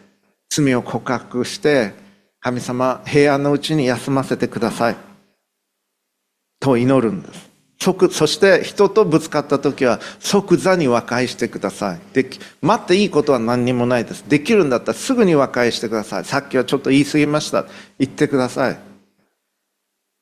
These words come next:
修復の可能性は待てば待つほど低くなります。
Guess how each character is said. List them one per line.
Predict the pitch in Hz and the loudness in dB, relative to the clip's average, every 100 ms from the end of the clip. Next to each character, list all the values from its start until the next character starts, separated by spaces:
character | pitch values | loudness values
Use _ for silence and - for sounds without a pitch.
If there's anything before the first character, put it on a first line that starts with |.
| _ _ _ | _ _ _
修 | - 170 156 | 2 4 4
復 | - 165 | 2 0
の | 156 | 0
可 | - | 0
能 | 147 151 | 0 0
性 | 147 147 | 2 2
は | 143 117 139 - | 2 0 -6 -2
待 | 131 170 | 0 2
て | 170 | 2
ば | 120 | 2
待 | 117 139 | 2 0
つ | - | 0
ほ | 143 147 | 0 4
ど | 113 - | 2 0
低 | - 160 | -4 -2
く | - 107 | 0 0
な | 85 | -2
り | 78 | -4
ま | 64 | -10
す。 | - - | -14 -18